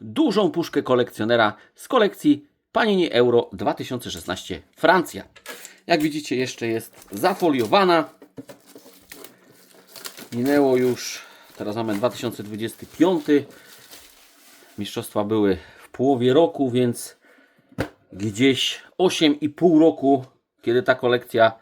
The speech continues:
się pojawiła, może nawet dziewięć, bo wcześniej oczywiście kolekcja wychodziła, nie w momencie mistrzostw, więc dziewięć lat, kiedy ta kolekcja pojawiła się na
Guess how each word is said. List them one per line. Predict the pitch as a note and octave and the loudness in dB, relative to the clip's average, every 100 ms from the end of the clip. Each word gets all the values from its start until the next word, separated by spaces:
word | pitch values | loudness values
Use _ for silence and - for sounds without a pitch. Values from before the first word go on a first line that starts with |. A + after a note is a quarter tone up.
| _ _ _ | _ _ _
się | - A#2 | -8 -8
pojawiła, | - C3 A#2+ B2 B2+ G#2+ | 0 4 4 4 6 6
może | A2 A#2+ A#2 | 4 2 2
nawet | B2 A#2 G#2 - _ - _ _ _ _ | 2 2 0 -10 _ -20 _ _ _ _
dziewięć, | F#2+ B2+ C3+ A2+ A#2+ - | 2 4 6 4 0 -6
bo | G#2 G2+ G#2 G2+ - _ | -10 -4 -2 -2 -8 _
wcześniej | - C3+ B2 A2+ | -6 -4 -4 -6
oczywiście | G2+ G2 G2+ G#2 - | -6 -6 -10 -8 -14
kolekcja | G2 G#2+ G2+ G#2+ | -8 -8 -6 -10
wychodziła, | G#2 A2 G#2 A2+ G2+ | -10 -10 -6 -4 -2
nie | A2 | -4
w | |
momencie | G2+ G2+ G#2+ G2+ F#2+ - - - - _ - | -6 -6 -6 -6 -8 -10 -20 -20 -20 _ -6
mistrzostw, | B2+ - A2+ A#2 - - _ _ - - - - | -6 -4 -4 -4 -6 -20 _ _ -20 -20 -16 -6
więc | G#2 G2+ | -6 -6
dziewięć | G#2 G#2 F3 E3 C#3 | -8 2 4 4 4
lat, | C#3 C#3 C3+ - - - - _ - - - | 6 6 4 -14 -20 -20 -20 _ -20 -20 -10
kiedy | A2 A2 | -8 -6
ta | G2+ A#2 | -6 -6
kolekcja | B2 A#2+ A#2+ - | -2 -4 -4 -6
pojawiła | A2 A#2 A2+ G#2+ A2+ A2 | -4 -2 -4 -2 -4 -4
się | - G#2+ | -6 -4
na | G#2+ A2 | 0 -2